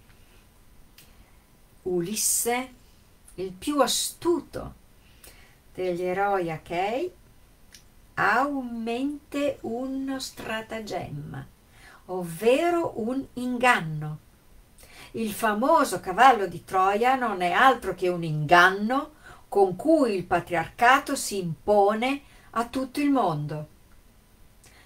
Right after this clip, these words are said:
Vi risuona qualcosa di familiare anche oggi? O anche nell'immediato passato? O anche nelle guerre passate? Le famose armi di distruzione di massa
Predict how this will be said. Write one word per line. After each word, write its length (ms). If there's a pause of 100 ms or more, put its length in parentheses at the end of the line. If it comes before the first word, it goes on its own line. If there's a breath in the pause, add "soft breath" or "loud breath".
(160 soft breath)
Vi 160
risuona 680
qualcosa 720
di 140
familiare 600
anche 280
oggi? 560 (580 soft breath)
O 100
anche 420
nell'immediato 880
passato? 720 (1200 soft breath)
O 160
anche 400
nelle 380
guerre 580
passate? 840 (640 soft breath)
Le 140
famose 800
armi 440
di 140
distruzione 600
di 120
massa 400